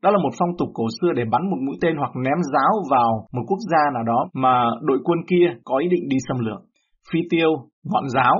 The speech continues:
hoặc là mũi tên được ném ra là biểu tượng của sự bắt đầu chiến tranh. Câu mười tám, Elise tiếp rằng, "Hãy lấy tên." Joach bèn lấy tên. Joach vừa nghe Elise liên hệ giữa những mũi tên bắn qua cửa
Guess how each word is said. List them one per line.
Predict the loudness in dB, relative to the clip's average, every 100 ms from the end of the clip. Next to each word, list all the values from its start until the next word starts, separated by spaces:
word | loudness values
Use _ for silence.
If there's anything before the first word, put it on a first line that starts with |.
| 0
hoặc | -2
là | -2
mũi | -2 0
tên | 0 0 0
được | -4 0
ném | 0 2
ra | 2 0 0
là |
biểu | -2 -2 -2
tượng | -4 -4
của | -8 -6 -2
sự | -2 -2 -4 -4
bắt | -4 0
đầu | -2 -2 -6
chiến | -8 -6
tranh. | -6 -8 _ _ _ _ _ _
Câu | -4 -2
mười | -2
tám, | -2 -2 -2
Elise | 0 2 2 0 0 0 -2
tiếp | -2 -2
rằng, | -4 -8 -4
"Hãy | 0
lấy | 2 0 0
tên." | -2 -4 -12 -8 -2
Joach | 0 -2 -4
bèn | -2 -2 -4 -2
lấy | -2 -2
tên. | -4 -6 _ _ _ -8 -4
Joach | -2 0
vừa | 0
nghe | 0 0
Elise | 0 -2 -2 0 0
liên | 0 0
hệ | -2 -4 _ -10 -2
giữa | 0 0
những | 0
mũi | 0 0
tên | 0
bắn | 0 0
qua | -4
cửa | -4